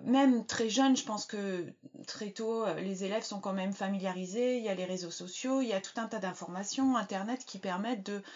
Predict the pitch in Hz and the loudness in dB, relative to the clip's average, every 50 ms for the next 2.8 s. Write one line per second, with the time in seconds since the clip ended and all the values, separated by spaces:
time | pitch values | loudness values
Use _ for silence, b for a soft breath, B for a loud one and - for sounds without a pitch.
0 | B B B B B B - 185 202 220 214 202 190 180 185 185 180 - - 208 | B B B B B B -8 0 0 2 4 4 2 2 0 -6 -6 -4 0 0
1 | 196 196 - - 214 214 - - 247 247 240 220 214 202 - 202 202 - - 208 | 0 0 0 -4 -4 -6 -2 2 2 2 2 0 -2 -4 -4 -6 -6 -6 -8 -6
2 | 196 208 208 202 196 196 - - 233 226 - 240 233 240 233 | -4 -4 -4 -4 -4 -4 -4 -6 -8 -4 -2 0 0 0 0